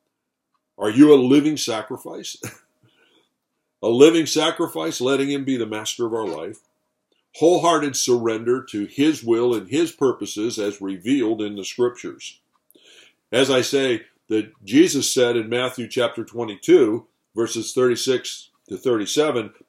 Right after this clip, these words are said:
"Teacher, what's the greatest commandment in the law?" And Jesus answers him, "You shall love the Lord your God with all your heart, all your soul, all your mind. This is the great first commandment." <laughs> Okay, the love of God is to keep his commandments.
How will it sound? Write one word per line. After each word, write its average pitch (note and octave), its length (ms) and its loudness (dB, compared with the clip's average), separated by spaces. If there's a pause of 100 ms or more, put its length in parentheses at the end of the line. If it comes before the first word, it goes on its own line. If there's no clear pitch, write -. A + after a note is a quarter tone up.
"Teacher, F#3 340 4
what's E3 240 4
the D3 80 -4
greatest D3 540 0
commandment C#3+ 420 -2
in C3 120 -6
the B2+ 80 0
law?" C#3 500 -2 (160)
And A2+ 180 -6
Jesus C#3 380 2
answers C#3+ 460 0
him, A2+ 240 -4
"You B2+ 120 2
shall B2 200 0
love B2+ 320 0
the A2+ 60 -2
Lord B2 340 0
your C#3 100 -6
God A#2+ 180 0
with A2+ 120 -4
all G2+ 200 -2
your G2 120 -6
heart, E3 360 0
all F#2+ 200 -6
your F#2+ 100 -10
soul, C#3 420 2
all G2 180 -2
your G2 120 -8
mind. G#2+ 500 -8 (300)
This A#2+ 260 0
is G#2+ 180 -10
the G2+ 120 -4
great A2+ 500 -4 (300)
first G#2 400 -6 (160)
commandment." G#2 720 -8 (400)
<laughs> A#2+ 100 -12 (640)
Okay, G2+ 320 -4 (280)
the G2 100 -2
love B2+ 280 2
of A#2+ 140 0
God B2 360 0
is A2 160 -4
to G#2+ 100 -10
keep C3 260 -4
his A#2 120 -8
commandments. A#2+ 680 -6